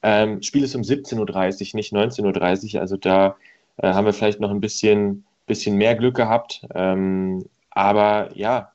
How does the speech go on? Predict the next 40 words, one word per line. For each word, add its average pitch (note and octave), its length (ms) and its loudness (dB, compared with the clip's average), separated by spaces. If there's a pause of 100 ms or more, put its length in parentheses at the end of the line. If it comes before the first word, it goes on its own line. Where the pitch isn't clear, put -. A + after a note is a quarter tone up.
die G#2 80 -6
Mainzer G2+ 460 -6
sind, A#2 260 -8
du G2+ 80 -2
hast G2 120 -8
es - 120 -12
gesagt, G2+ 480 2
haben, B2+ 280 -2
haben G#2 220 -8
einen G#2+ 140 -4
Lauf, G#2+ 380 2 (380)
sind A2 200 -6
gut B2+ 240 -2
drauf, A2+ 180 4
stehen B2 240 0
auch G#2+ 220 -2
weiterhin G#2+ 400 0
vor G#2 260 0
uns B2 160 -4
in A2+ 120 -10
der A2+ 80 -6
Tabelle. A2 580 0 (540)
Und A2+ 160 0
da A2 120 4
gilt A2+ 240 2
es B2+ 120 0
eben C3 400 2
anzugreifen. F#2 800 -2
Ja? G#2+ 180 2
Ich - 120 -6
glaube, C3 240 4
es B2+ 100 -4
ist B2+ 180 -12
noch B2 260 -10 (120)
zu - 260 -8
früh, D#3+ 640 -4 (340)
das A#2 300 -4
als A#2+ 340 -2
eine G#2 180 -6
Art G2+ 200 -4